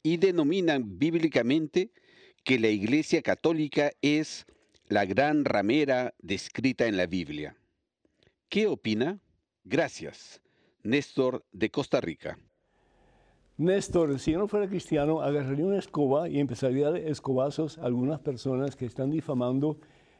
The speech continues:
Speaker 2: la doctrina, no solamente católica, pero también la única iglesia, la única iglesia, la única iglesia fundada por Jesús. La única. Entonces, difamar la iglesia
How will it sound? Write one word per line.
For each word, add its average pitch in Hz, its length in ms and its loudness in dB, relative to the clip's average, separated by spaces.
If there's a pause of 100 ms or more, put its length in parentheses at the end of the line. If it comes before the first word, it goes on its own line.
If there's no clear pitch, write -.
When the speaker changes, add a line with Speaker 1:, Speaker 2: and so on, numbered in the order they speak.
Speaker 2:
la 143 300 -2
doctrina, 175 800 -4
no 165 100 2
solamente 160 580 -2
católica, 147 680 0
pero 151 200 -4
también 139 500 -2
la 127 120 0
única 180 320 -2
iglesia, 147 540 -2
la 143 140 -4
única 269 420 0
iglesia, 190 500 -2
la 160 140 0
única 254 320 0
iglesia 220 340 -4
fundada 185 300 -4
por 180 160 -6
Jesús. 131 420 -4 (840)
La 214 100 2
única. 269 300 2 (880)
Entonces, 202 480 0 (220)
difamar 160 600 0
la 247 100 2
iglesia 190 520 0